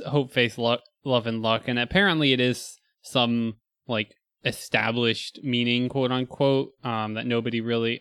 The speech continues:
or at least I could not find any actual source for where it started. It seems to just be, like, a long folklore,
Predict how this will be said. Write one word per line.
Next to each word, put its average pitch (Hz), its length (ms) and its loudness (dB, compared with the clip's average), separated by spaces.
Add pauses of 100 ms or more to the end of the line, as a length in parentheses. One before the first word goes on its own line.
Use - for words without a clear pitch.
or 120 80 -6
at 120 140 -2
least 135 160 -2
I 123 120 0
could 127 160 -6
not 113 180 -6
find 113 200 -6
any 113 440 -6 (480)
actual 110 640 -4 (260)
source 127 480 0
for 127 160 0
where 117 240 2
it 117 140 -8
started. 127 440 2
It 113 100 -6
seems 110 260 -6
to 127 80 -4
just 113 240 -2
be, 110 180 -2
like, 107 240 -2
a 120 160 -4 (140)
long 113 460 -4 (120)
folklore, 113 720 0